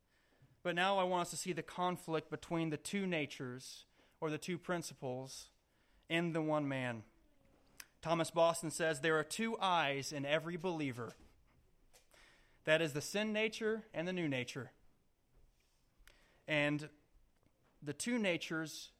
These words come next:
if you haven't noticed, are directly opposed to one another.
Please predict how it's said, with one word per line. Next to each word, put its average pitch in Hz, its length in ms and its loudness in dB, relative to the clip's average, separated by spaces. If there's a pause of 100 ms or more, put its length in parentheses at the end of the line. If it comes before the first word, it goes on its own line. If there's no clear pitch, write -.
if 143 140 -10
you 135 80 -6
haven't 160 300 0
noticed, 139 400 -2
are 147 120 0
directly 147 560 -2
opposed 131 800 -2
to 151 80 -6
one 131 180 -4
another. 113 360 -8